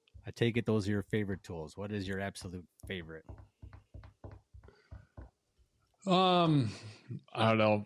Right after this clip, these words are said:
Speaker 2: Uh, don't get me wrong. Festool makes some nice tools. Um, I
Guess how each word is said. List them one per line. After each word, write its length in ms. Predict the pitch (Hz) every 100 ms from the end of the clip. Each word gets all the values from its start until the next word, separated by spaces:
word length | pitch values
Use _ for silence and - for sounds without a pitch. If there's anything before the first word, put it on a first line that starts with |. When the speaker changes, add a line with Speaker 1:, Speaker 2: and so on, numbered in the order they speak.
| -
Speaker 2:
Uh, 140 | 127
don't 220 | 131 160
get 80 | 135
me 80 | 120
wrong. 200 | 117 107
Festool 360 | 131 123 123 113
makes 220 | 113 104
some 80 | 113
nice 220 | 107 104
tools. 600 | - 107 104 98 - - _ _ _ _ _
Um, 640 | 107 101 98 98 101 - _ _ _ _ _ _
I 480 | 117 113 107 104 101